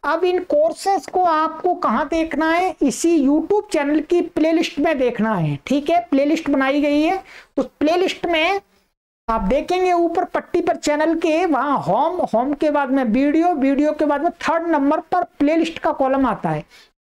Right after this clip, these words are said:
उस playlist के कॉलम पर आप click करेंगे तो ऊपर से playlist की series खुल जाएगी। उस series में आप,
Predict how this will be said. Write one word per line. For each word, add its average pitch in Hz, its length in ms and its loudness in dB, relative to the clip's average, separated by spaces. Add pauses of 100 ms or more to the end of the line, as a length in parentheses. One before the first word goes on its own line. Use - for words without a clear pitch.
उस 277 120 -2
playlist 330 460 0
के 370 160 0
कॉलम 330 360 0
पर 349 120 -2
आप 330 220 -2
click 349 260 0
करेंगे 302 520 2
तो - 560 -6
ऊपर 320 320 2
से 359 220 0
playlist 330 480 0
की 370 160 0
series 339 400 0
खुल 214 240 0
जाएगी। 196 320 2
उस 269 180 0
series 370 400 0
में 359 160 0
आप, 339 340 -2